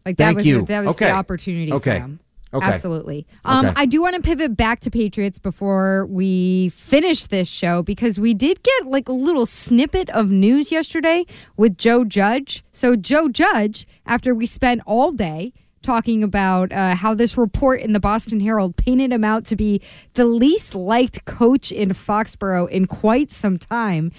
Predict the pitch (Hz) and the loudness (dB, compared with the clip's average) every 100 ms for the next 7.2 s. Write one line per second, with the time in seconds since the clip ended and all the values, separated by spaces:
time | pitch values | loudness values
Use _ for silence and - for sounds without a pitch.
0 | - - 208 208 254 233 240 - 247 233 | -14 -4 0 2 4 2 0 2 2 4
1 | 214 196 202 233 - - 240 233 196 - | 2 4 2 2 0 0 2 2 -2 -2
2 | 240 254 180 196 185 202 196 185 - _ | 0 0 0 -2 0 2 2 2 -2 _
3 | _ _ _ 226 240 233 - - _ 214 | _ _ _ 0 0 -2 -10 -20 _ 2
4 | 240 185 165 254 - _ _ _ _ _ | 2 2 -2 -6 -8 _ _ _ _ _
5 | _ 233 262 294 349 - 285 254 180 233 | _ 0 2 2 -2 -2 -4 0 0 0
6 | 285 277 254 180 170 196 196 - 311 403 | -2 -2 0 -2 -2 -2 0 -2 -4 -6
7 | 185 | -6